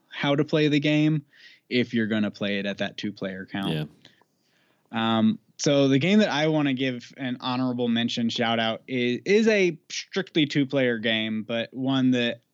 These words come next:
Speaker 1: I, I think everyone talks about, everyone knows it as, as a great two-player game, and so I think we'd be remiss to not mention Jaipur, um, or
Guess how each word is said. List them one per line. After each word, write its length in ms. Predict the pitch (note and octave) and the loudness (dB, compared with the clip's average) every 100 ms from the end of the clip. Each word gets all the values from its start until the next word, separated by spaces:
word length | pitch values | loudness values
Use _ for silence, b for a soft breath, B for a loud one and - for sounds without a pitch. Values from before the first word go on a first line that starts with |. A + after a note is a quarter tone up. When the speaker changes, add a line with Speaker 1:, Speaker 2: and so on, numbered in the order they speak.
| _ _ _ _ | _ _ _ _
Speaker 1:
I, 280 | - B2 A#2 | -6 -2 -2
I 40 | B2 | -2
think 340 | C3 B2 A#2+ - | -2 -2 -4 -6
everyone 360 | F3 G#3 G3 D#3 | -2 0 2 0
talks 300 | D3 C#3+ D3+ | -2 -4 -4
about, 440 | C3 C3+ C3+ - | -4 -2 -2 -6
everyone 440 | - B2 C3 B2+ A#2 | -8 -4 0 0 2
knows 240 | A2+ A#2 | 0 0
it 160 | A#2 A2+ | 0 -2
as, 240 | A2+ A2+ A2+ | -4 -4 -2
as 520 | A2 A2+ A2+ - - b b b b b b _ _ | -2 -2 -4 -8 -20 b b b b b b _ _
a 200 | C3 B2 | -4 -4
great 380 | A2+ A#2 A2+ A2+ | -4 -4 -4 -4
two-player 420 | - A#2+ A#2+ A#2 | -6 -4 -2 -2
game, 240 | A2 A2+ A#2 | 0 -2 -2
and 120 | A2 | -4
so 100 | A#2+ | -2
I 180 | A2+ A2 _ _ | -4 -6 _ _
think 200 | C#3 C3 | -2 2
we'd 160 | C3 A#2 | 0 0
be 120 | B2 | 0
remiss 440 | A#2 A2+ A2 A2 | 0 -2 -2 -6
to 140 | - A#2+ | -6 -4
not 340 | A2+ G#2+ G#2 | -2 -4 -4
mention 480 | A#2+ A2+ A2 A2 G#2+ | -2 -2 0 -2 -2
Jaipur, 680 | A2 A2 A2+ A2+ A2+ A2 G2+ B - | 0 -2 -2 -2 0 -2 -4 B -8
um, 300 | A2+ A2 G#2+ | -4 -2 -2
or 220 | G#2+ G#2 | -2 -4